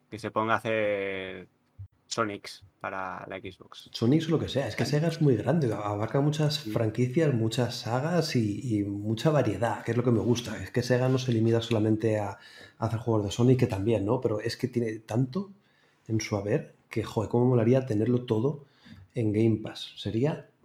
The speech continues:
Speaker 2: increíble, de verdad, ¿eh? Y bueno, eso por un lado. Por otro lado, no termino con Game Pass porque sí que me gustaría ver, y, y sería factible, ¿por qué no? Juntar el tema de los videojuegos con la sección de películas.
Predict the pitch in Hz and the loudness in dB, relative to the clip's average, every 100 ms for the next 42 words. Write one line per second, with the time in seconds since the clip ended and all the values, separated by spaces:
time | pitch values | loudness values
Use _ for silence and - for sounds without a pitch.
0 | _ - 110 107 104 110 95 95 98 110 | _ -2 0 0 2 2 0 -2 -2 -2
1 | 101 - - - - - _ _ _ _ | -4 -8 -10 -20 -10 -10 _ _ _ _
2 | _ _ _ _ 190 180 165 147 127 160 | _ _ _ _ 0 2 6 6 6 4
3 | 160 147 120 104 101 131 156 180 170 117 | 6 6 8 4 2 2 2 2 2 2
4 | 101 - - 123 120 123 156 156 143 139 | 0 -6 -6 -2 2 4 6 6 6 4
5 | 127 123 117 104 104 127 151 151 131 - | 4 4 4 2 2 4 4 4 -2 -4
6 | - 117 - - 160 151 147 127 123 117 | -4 -4 -4 0 2 4 2 2 4 4
7 | 117 - 117 113 - - 104 135 135 120 | 0 -4 -12 -12 -12 -8 -4 -2 -2 -4
8 | - 156 147 104 - 110 - 131 120 - | 0 4 6 4 0 -4 2 2 2 -2
9 | - - _ _ _ _ - - - - | -8 -20 _ _ _ _ -12 -12 -14 -20
10 | - - 123 120 156 135 - 113 139 165 | -16 0 0 4 2 2 -2 0 4 6
11 | 180 151 120 110 - 135 202 226 - _ | 6 6 6 4 2 2 2 -4 -14 _
12 | _ _ _ _ _ _ - 127 117 - | _ _ _ _ _ _ 2 4 4 0
13 | 117 - 147 180 180 - 123 120 196 135 | -4 0 4 4 4 0 0 0 2 2
14 | 107 - - - - | 0 -4 -14 -16 -20